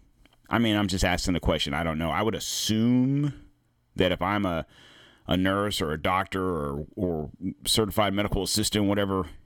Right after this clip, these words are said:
at a hospital, and I'm having to work on a holiday, I'm probably making pretty good money doing it.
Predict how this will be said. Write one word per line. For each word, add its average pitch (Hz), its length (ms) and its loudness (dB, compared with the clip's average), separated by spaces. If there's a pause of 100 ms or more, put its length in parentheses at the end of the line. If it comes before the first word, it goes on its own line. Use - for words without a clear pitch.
at 78 160 -2
a 76 40 0
hospital, 90 680 -2 (240)
and 85 120 0
I'm 90 100 0
having 95 200 0
to 87 60 0
work 95 260 0
on 80 100 0
a 76 40 0
holiday, 98 420 0
I'm 87 120 -2
probably 101 360 0
making 90 360 0
pretty 95 200 0
good 82 160 -2
money 76 240 0
doing 64 300 -6
it. - 200 -14